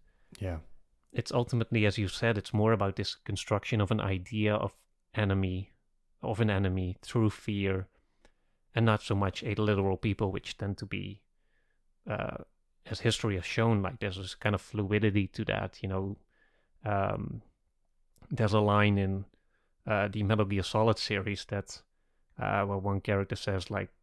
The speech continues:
Speaker 2: "Yesterday's ally might be tomorrow's enemy," and
Speaker 1: Right.
Speaker 2: uh,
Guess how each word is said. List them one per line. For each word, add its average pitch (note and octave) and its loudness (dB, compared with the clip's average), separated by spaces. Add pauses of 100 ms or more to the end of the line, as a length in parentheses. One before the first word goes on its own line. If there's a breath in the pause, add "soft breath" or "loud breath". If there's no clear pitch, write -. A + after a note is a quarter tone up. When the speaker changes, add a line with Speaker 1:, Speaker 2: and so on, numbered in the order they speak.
Speaker 2:
"Yesterday's A2 -2
ally G2+ 2
might F#2+ -2
be G#2+ -6
tomorrow's G2 -2
enemy," G#2 2
and G2 -2
Speaker 1:
Right. F#2 0 (800 soft breath)
Speaker 2:
uh, A2+ -2